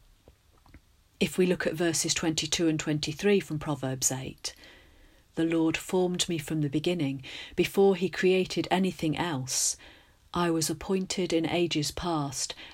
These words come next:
at the very first, before the earth began." We hear echoes of this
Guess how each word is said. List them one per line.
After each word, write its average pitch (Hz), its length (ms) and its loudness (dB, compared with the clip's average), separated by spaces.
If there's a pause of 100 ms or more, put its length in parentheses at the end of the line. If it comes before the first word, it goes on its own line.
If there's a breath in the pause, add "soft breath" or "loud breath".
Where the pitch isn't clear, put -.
(120 loud breath)
at - 260 -2
the 175 100 0
very 175 440 2
first, 156 760 -4 (260 soft breath)
before 202 380 2
the - 180 2
earth 170 300 -4
began." 147 560 -4 (1120)
We 196 120 4
hear 190 220 2
echoes 196 460 0
of 165 120 -6
this - 340 0